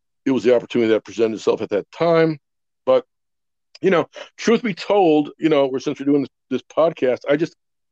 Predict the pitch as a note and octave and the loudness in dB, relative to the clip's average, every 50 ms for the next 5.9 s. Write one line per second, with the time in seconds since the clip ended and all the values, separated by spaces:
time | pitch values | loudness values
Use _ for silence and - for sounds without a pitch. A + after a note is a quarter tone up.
0 | _ _ _ _ _ _ _ _ _ _ _ - C#3 D3+ F#3 G#3+ G#3 F#3+ F3 F3 | _ _ _ _ _ _ _ _ _ _ _ -2 0 2 4 4 4 4 4 4
1 | F#3+ G3+ F#3+ E3 D3+ D3 D3 C#3+ - - C#3 C#3+ C#3 B2+ - - C3+ C3 B2+ B2+ | 2 2 4 4 4 4 2 0 -2 -2 0 0 0 0 -2 -2 0 0 2 0
2 | - B2 - C#3+ D3 E3+ F3+ D3+ D3+ D#3+ D#3 D3 C3 C3 C3 C3 B2 A#2+ B2+ B2 | 0 -2 -2 -2 0 0 -2 0 0 0 2 2 4 2 2 2 2 2 2 0
3 | - - A#2 A#2 A#2 A2+ - - G2+ G2 A#2 A#2+ G#2 - G2+ F#2 F#2 F#2 F2+ G2+ | 0 0 0 0 0 0 -2 -4 -4 -2 -2 -4 -2 -2 -4 -4 -2 -4 -4 -6
4 | B2+ B2+ - C#3+ D3 C3 B2+ A#2 A2 - - A#2 A#2 B2 C#3 D3+ D#3+ - _ _ | -6 -6 -6 -6 -2 0 0 -2 -2 -2 -4 -2 0 0 0 -2 -6 -12 _ _
5 | _ _ _ _ _ _ _ _ - A2 A2 G#2+ G#2+ G#2+ G#2 G#2 F#2+ | _ _ _ _ _ _ _ _ -6 -4 -2 -2 -2 -4 -4 -6 -8